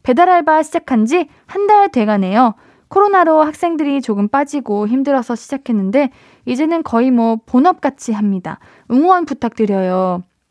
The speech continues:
아, 우리 수학 선생님, 아유, 우리 일 이제 투잡을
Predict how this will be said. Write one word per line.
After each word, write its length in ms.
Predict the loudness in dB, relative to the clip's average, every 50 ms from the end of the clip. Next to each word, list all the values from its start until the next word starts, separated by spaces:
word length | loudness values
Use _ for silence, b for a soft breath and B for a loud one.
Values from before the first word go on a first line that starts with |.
| _ _ _ _ _ _ _ _ _ _
아, 140 | -6 -2 0
우리 260 | 2 4 4 4 2
수학 260 | 0 -2 -4 -6 -4 -2
선생님, 560 | -2 -2 0 0 0 0 2 2 0 0 -2 B -8 -16 -18 -18 -18 -18 -20 -20 B B B B
아유, 320 | B -4 -2 0 0 0 0
우리 300 | 0 0 0 0 0 -2 -4 _ _ _ _ _ 0
일 520 | 4 4 6 6 6 6 4 2 0 -2 _ _ _ -6
이제 200 | -4 -4 -4 -4 _
투잡을 960 | -6 -2 2 2 4 4 2 2 0 _ _ -8 -2 0 2 2 2 0 -2